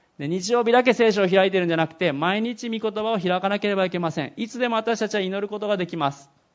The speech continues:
ね。この塩というのは清さを表しますが、同時にこの友情であったり、大切な家族の関係も表すものなんですね。私たちは日々この主との交わりに生きていきましょう。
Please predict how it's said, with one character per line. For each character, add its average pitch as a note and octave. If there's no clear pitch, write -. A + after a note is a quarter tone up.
ね。 C3+
こ F3
の F#3
塩 G3+
と G3+
い F3+
う -
の D3+
は D3
清 C#4
さ F3
を D#3
表 D3
し D3+
ま D3
す -
が、 C#3
同 F3+
時 G3
に G#3+
こ -
の C3
友 F#3+
情 G#3+
で A3
あ -
っ G#3+
た G#3
り、 F#3+
大 F3
切 F3+
な F#3+
家 A#3
族 A#3+
の E3+
関 A3
係 B3
も B3
表 A#3+
す -
も F3+
の E3
な C#3
ん B2
で B2
す -
ね。 D#3+
私 F3+
た F#3
ち E3
は D#3+
日 A3+
々 A#3
こ D#3+
の D#3
主 G#3
と G#3+
の E3
交 E3
わ F#3+
り F#3+
に G3
生 G#3+
き -
て G3+
い F3
き E3+
ま D3
し -
ょ A#2+
う。 -